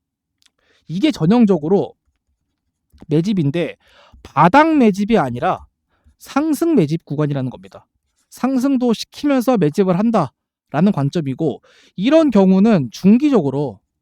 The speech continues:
시세가 더 크게 나옵니다. 더 맛있고 직관적인 시세가 나오기 때문에 상승 초입 구간에서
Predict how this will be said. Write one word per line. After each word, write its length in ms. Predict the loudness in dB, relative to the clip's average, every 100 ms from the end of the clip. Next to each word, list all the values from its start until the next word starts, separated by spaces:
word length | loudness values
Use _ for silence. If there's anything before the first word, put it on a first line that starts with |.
| _ _ _ _ _
시세가 840 | -16 -6 -2 0 0 0 0 -2 -4
더 360 | -10 0 2 2 0
크게 280 | 2 4
나옵니다. 420 | 4 2 -2 -10 -16
더 240 | -4 0 0
맛있고 680 | -2 -6 -10 -2 4 4 4 _ _ _ _
직관적인 840 | -8 -6 2 4 4 2 2 0
시세가 400 | 0 -2 0 0
나오기 260 | 0 -2 -6
때문에 500 | -6 -4 -2 -4 -8 _ _ -20
상승 520 | -8 -6 -4 -4 -4
초입 280 | -2 -4 -2
구간에서 580 | -4 0 0 0 0